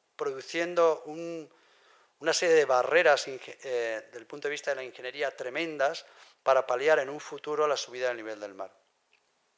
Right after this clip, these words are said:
Entonces, visto así, aquí podemos tener en este esquema cuáles serían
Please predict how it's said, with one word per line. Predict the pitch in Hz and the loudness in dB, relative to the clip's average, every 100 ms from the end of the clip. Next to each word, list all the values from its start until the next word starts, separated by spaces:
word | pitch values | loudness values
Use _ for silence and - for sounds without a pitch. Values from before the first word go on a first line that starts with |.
| _ - _ _ - | _ -20 _ _ -18
Entonces, | 120 165 160 170 135 - - - _ _ _ _ _ | 0 4 4 2 -2 -4 -10 -14 _ _ _ _ _
visto | 190 196 202 | -6 -4 -2
así, | 185 214 196 - _ _ _ _ _ _ _ _ _ - | -2 -2 -6 -12 _ _ _ _ _ _ _ _ _ -16
aquí | 127 170 | -12 -4
podemos | 165 165 165 143 | 0 0 0 -2
tener | - 160 135 | -2 -2 -2
en | 131 | -4
este | 139 151 | -6 -6
esquema | 135 - 160 143 196 - _ | -6 -4 -4 -4 -8 -14 _
cuáles | - 143 | -4 -2
serían | - 160 160 143 123 | -2 -4 0 2 0